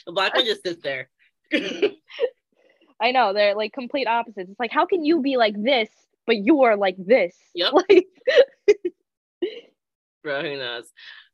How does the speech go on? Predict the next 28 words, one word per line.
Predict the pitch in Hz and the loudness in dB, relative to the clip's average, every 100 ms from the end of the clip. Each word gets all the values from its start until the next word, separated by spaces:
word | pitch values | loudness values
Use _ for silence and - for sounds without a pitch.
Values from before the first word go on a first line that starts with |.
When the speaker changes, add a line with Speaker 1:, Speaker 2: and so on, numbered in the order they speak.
| - | -2
Speaker 1:
Uh, | 254 294 294 - - | 0 0 -2 -12 -8
Demetria, | 233 254 254 220 214 | -6 -4 -2 -2 -2
thank | 214 233 | -6 -6
you | 302 | -6
for | 330 | -8
joining | 269 311 277 262 | -2 0 0 -2
me. | 233 220 277 403 _ _ _ _ | -4 -4 -6 -8 _ _ _ _
It's | 214 214 | -10 -8
fun | 247 262 | -6 -4
Speaker 2:
Of | |
Speaker 1:
talking | 277 247 - 453 | -2 -2 -2 -8
to | 466 | -4
you. | 381 320 - | -2 -2 -4
Speaker 2:
course. | 370 - _ _ _ _ _ - | -8 -12 _ _ _ _ _ -8
Thank | 302 349 | -4 -2
you | 403 | -2
for | 381 | -2
having | 339 330 320 302 | -2 -4 -6 -6
me | 285 | -2
on. | 254 247 | 2 2
I | 214 | 2
really | 233 247 | 4 4
appreciate | 254 247 - 208 190 | 4 -2 -2 0 2
it. | 190 190 _ _ _ _ | 2 0 _ _ _ _
Speaker 1:
Yes, | - - 523 571 - - | -12 -8 -4 -4 -6 -6
I'ma | 160 208 302 | -6 -4 -6
see | 311 320 294 294 | -4 -4 -2 -2
you | 285 294 | -2 -4